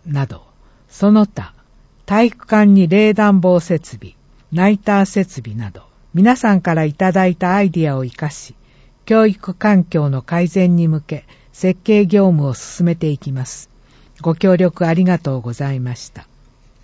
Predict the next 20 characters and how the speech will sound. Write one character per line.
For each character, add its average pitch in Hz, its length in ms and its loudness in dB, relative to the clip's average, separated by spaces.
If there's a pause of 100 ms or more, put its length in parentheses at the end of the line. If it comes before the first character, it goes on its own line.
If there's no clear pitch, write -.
(120)
問 240 220 2
い 247 80 6
合 233 100 4
わ 214 120 0
せ、 - 300 -4 (400)
教 262 220 4
育 247 200 -2
総 214 280 -2
務 190 140 2
課、 165 260 -10 (460)
電 202 300 2
話、 180 220 -2 (460)
五 233 200 0
八 247 360 -4
一 165 240 -4
の 156 140 0
二 226 300 4
一 196 240 -4
二 175 300 2
一、 - 280 -10